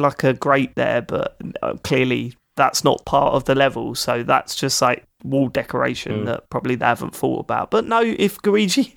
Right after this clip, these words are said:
Speaker 1: <laughs> if you, if Luigi, you try and get through it with Luigi, he walks through and there's a little hidden secret behind there, and you just think, "Fuck me, this is so good." Ev-, everywhere there's these little hidden secrets, whether it be s-, um,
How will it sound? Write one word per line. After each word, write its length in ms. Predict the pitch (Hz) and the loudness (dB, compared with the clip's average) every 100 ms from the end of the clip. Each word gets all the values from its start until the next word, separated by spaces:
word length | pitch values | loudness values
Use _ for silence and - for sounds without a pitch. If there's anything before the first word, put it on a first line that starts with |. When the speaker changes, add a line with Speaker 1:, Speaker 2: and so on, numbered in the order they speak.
| - | -16
Speaker 1:
<laughs> 160 | - - | -12 -2
if 160 | 156 202 | 0 2
you, 80 | 180 | 2
if 320 | - 120 180 202 | 2 4 2 2
Luigi, 340 | 185 185 - | 2 2 0
you 160 | 151 160 | 0 0
try 160 | 196 | 0
and 60 | 175 | 2
get 140 | 160 | 0
through 160 | - 160 | 2 2
it 40 | |
with 200 | 151 131 | 2 0
Luigi, 380 | 147 147 139 143 | 2 4 4 4
he 60 | 139 | 4
walks 260 | 143 143 | 2 -2
through 260 | - 135 135 | -2 2 2
and 140 | 131 | 2
there's 160 | 131 127 | 0 0
a 40 | |
little 180 | 139 131 | 0 0
hidden 260 | 156 135 131 | 0 0 0
secret 440 | - 139 - - | 0 0 0 -4
behind 300 | 135 123 127 | -2 0 0
there, 140 | 123 127 | 0 0
and 100 | 143 | -2
you 60 | |
just 160 | 156 156 | -4 -4
think, 160 | 160 - | -6 -6
"Fuck 480 | - - 277 - 151 | -8 0 0 2 2
me, 400 | 151 147 127 120 - - - | 4 6 2 -2 -12 -12 -2
this 220 | 220 202 | 0 2
is 80 | - | 0
so 320 | - 247 233 | 2 2 0
good." 440 | 180 185 143 - - | 0 0 0 -2 -2
Ev-, 340 | 214 - - | -2 -4 -8
everywhere 640 | - 240 - 185 139 127 139 | -2 -2 0 0 2 2 2
there's 260 | 139 147 | 0 0
these 180 | 156 147 | -2 0
little 220 | 160 147 | 0 0
hidden 260 | 156 156 151 | 2 0 0
secrets, 580 | - 175 - 156 - - | 0 0 -2 -8 -4 -2
whether 220 | 143 147 | 0 0
it 100 | - | 0
be 300 | 143 139 135 - - - - - | 0 0 -4 -12 -18 -20 -16 -6
s-, 160 | - - | -4 0
um, 500 | 139 135 131 131 - | 2 2 2 0 -4